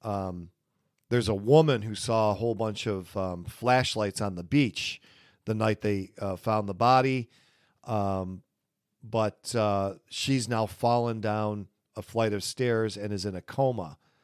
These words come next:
So there's all kinds of fishy about the, the guy's death. Um, Ewan McGregor finds some, um, information among the previous ghostwriter's materials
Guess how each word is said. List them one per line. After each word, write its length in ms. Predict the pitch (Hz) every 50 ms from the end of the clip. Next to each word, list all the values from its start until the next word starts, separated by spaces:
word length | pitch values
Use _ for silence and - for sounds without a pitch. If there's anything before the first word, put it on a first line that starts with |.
| _ _ _ _ _ _ _
So 220 | - - - 98
there's 160 | 92 98 95 117
all 160 | 127 135 131
kinds 300 | - - 135 135 123 107
of 100 | 110 -
fishy 560 | - - - - 175 165 - - 147 139 127
about 380 | 127 110 117 117 117 113 - -
the, 220 | 113 107 98 82 _
the 100 | - 107
guy's 360 | - 113 107 107 104 95 -
death. 520 | - - 143 151 165 175 170 - - - - _ _ _ _ _ _ _ _ _ _ _ -
Um, 480 | 131 120 117 113 110 107 104 101 98 - _ _ _ _ _ _ _ _ - _ _ _ _ _
Ewan 380 | - 131 151 165 170 165 147 135
McGregor 640 | 135 117 98 110 139 147 165 160 - 147 135 131 -
finds 800 | - - 127 117 120 123 123 123 123 117 110 110 - - - _ _ _
some, 680 | - - - - 127 117 117 117 113 113 113 113 107 - _ _ _ _ _ _ _ _ _ _ _ _ _ -
um, 560 | - 110 107 104 98 95 90 87 92 95 98 - _ _ _ _ _ _ _ _ _ _ _ _ _ _ _ _ _ _ _ _ _ _ _ _ _ -
information 880 | 175 160 143 - - 123 117 110 123 135 139 135 - - 127 110 107 101
among 640 | 110 113 107 107 113 113 113 113 113 107 104 104 104 _ _ _ _ _ _ _ _ _ _ _ _ _
the 120 | 113 113
previous 580 | - - 113 123 143 147 143 131 131 123 113 -
ghostwriter's 960 | _ _ - 123 127 120 113 - - _ 113 117 117 117 113 107 104 90 92
materials 1000 | 101 101 - - - - 147 175 185 175 156 123 113 104 101 101 101 95 -